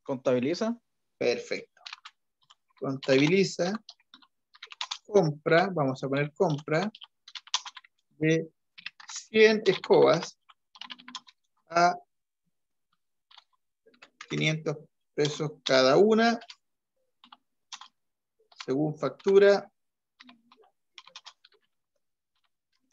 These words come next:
Speaker 2: ¿Cierto? Eso vamos a,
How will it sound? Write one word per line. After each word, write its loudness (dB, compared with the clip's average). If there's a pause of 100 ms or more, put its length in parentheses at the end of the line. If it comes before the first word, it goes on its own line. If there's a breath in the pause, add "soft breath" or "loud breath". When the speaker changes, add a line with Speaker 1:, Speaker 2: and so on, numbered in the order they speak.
(1000)
Speaker 2:
¿Cierto? -8
Eso 4
vamos -2
a, -10